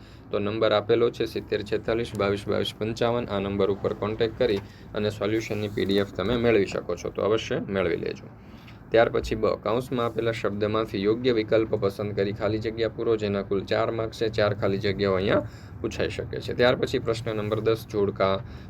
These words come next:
જોડો, જેના કુલ ચાર માર્ક્સ છે અને ચાર જોડકાઓ અહીંયા આપણે દર્શાવેલા છે.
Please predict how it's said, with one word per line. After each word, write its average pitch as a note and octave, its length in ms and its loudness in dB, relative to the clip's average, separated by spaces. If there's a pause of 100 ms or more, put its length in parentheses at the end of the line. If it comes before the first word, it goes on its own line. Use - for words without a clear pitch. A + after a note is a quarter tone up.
જોડો, G2+ 320 4
જેના G#2+ 260 0
કુલ G#2+ 200 -2
ચાર A2+ 280 2
માર્ક્સ G#2+ 260 -2
છે G2+ 60 -6
અને F#2 120 -4
ચાર G#2 280 0
જોડકાઓ G2+ 460 2
અહીંયા F#2+ 240 2
આપણે G2+ 300 0 (160)
દર્શાવેલા F#2+ 540 -2
છે. - 160 -10